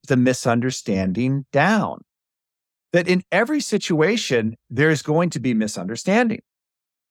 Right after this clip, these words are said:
Especially when we don't communicate or check in.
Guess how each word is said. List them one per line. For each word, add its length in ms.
Especially 540
when 200
we 120
don't 280
communicate 600
or 100
check 320
in. 240